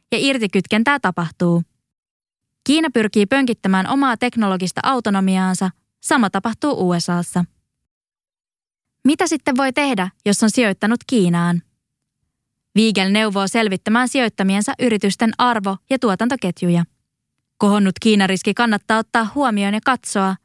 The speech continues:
miten tuotantoketjut ovat riippuvaisia Kiinasta. Kannattaa selvittää, onko joku tuotanto helppo siirtää muualle Kiinasta. Wiegellin mielestä suomalaisten yritysten tulisi nyt kääntää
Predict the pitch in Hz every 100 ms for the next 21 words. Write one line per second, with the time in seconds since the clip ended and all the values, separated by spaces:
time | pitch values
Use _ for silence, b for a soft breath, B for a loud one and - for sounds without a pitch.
0 | _ _ 302 285 262 269 220 208 240 269
1 | 254 214 - 208 196 226 208 - 190 185
2 | 180 226 202 175 165 165 - 170 _ _
3 | _ _ _ _ _ _ - 202 190 -
4 | 196 185 220 196 180 - 190 180 180 _
5 | _ _ 320 302 262 277 320 320 285 226
6 | 220 233 233 - 202 240 247 269 247 220
7 | 185 185 220 - 175 170 165 - 175 _
8 | _ _ _ _ _ _ _ _ _ _
9 | _ _ _ _ 214 247 262 214 220 269
10 | 240 202 226 277 240 190 190 277 262 294
11 | 285 220 196 208 196 240 202 196 214 311
12 | 277 226